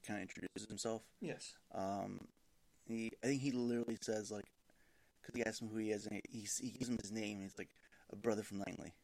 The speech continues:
Speaker 2: Yes,
Speaker 1: But
Speaker 2: yes.
Speaker 1: not because, not because he's African American, but the fact that it's like, we are brothers in this espionage world.
Speaker 2: Yes.
Speaker 1: And so, being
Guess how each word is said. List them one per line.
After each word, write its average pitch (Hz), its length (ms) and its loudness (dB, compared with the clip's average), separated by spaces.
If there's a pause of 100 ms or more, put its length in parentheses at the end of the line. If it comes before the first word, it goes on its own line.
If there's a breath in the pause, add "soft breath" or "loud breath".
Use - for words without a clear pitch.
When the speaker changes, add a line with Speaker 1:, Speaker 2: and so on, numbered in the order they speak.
(200)
Speaker 2:
Yes, 185 400 -2
Speaker 1:
But 127 100 6
Speaker 2:
yes. 131 60 4
Speaker 1:
not 160 140 10
because, 127 420 4
not 131 160 2
because 110 400 0
he's 98 260 -4
African 98 400 -2
American, 101 320 -6
but 101 80 -2
the 98 60 -2
fact 104 260 -2
that - 80 0
it's 107 140 -6
like, - 160 -4 (460 soft breath)
we 123 180 6
are 110 200 8
brothers 101 480 -2 (140)
in 107 260 0
this 98 160 0
espionage 92 580 2
world. - 320 -2 (100)
Speaker 2:
Yes. - 400 -2 (720 loud breath)
Speaker 1:
And 113 320 2
so, 110 300 6
being 123 340 4